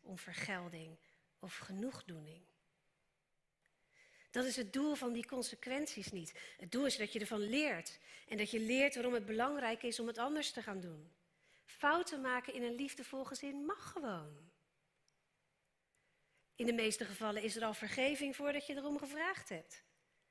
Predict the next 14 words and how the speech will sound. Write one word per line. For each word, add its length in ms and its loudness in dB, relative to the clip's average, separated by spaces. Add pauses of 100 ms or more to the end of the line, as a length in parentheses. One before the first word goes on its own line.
(800)
Sterker 400 6
nog, 180 -2
als 160 -4
ouders 320 2
reken 640 2
je 120 0
erop 360 -2
dat 160 -2
je 100 -6
kinderen 400 0
het 100 -6
soms 280 -6
fout 320 -6
doen. 300 -16